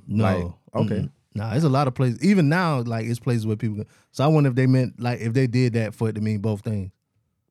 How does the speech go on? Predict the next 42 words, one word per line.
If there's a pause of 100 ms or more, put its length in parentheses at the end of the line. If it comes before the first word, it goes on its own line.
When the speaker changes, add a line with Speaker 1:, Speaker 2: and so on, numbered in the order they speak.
(140)
Speaker 2:
Mm. (120)
Speaker 1:
Writing
it
or
whatever. (260)
Um,
Speaker 2:
'Cause
that
was
what,
eighty,
that
was
eighty-nine,
what, (140)
eighty-eight,
eighty-nine?
Speaker 1:
Oh,
yeah,
I
say
eighty-six.
It
probably
was
about
eighty-nine.
By
Speaker 2:
Well,
Speaker 1:
then.
Speaker 2:
I
wouldn't
even
think
about
that,
but
I'm
thinking,
like,
in
actuality